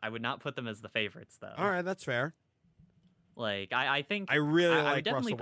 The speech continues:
Speaker 1: put the
Speaker 2: Wilson, though.
Speaker 1: Seahawks in, like, my top four most likely teams to win the Super Bowl. I think it's, like, Packers, Seahawks, Chiefs, Ravens right now.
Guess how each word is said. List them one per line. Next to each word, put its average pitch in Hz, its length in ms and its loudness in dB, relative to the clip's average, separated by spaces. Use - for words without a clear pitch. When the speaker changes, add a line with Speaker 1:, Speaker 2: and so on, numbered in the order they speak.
Speaker 1:
put 113 100 -4
the - 80 -6
Speaker 2:
Wilson, 165 60 0
though. - 60 -2
Speaker 1:
Seahawks 139 240 -2
in, 131 100 -6
like, 123 180 -6
my 113 180 -2
top 127 320 -4
four 127 240 -6
most 113 380 -4
likely 104 440 -4
teams 107 360 -6
to 107 100 -6
win 98 140 -6
the 98 80 -10
Super 117 240 -8
Bowl. 50 260 -8
I - 40 -6
think 113 180 0
it's, 110 100 -4
like, 104 200 0
Packers, 104 480 -4
Seahawks, 101 560 -2
Chiefs, - 400 -6
Ravens 104 480 -4
right - 260 -4
now. - 340 -6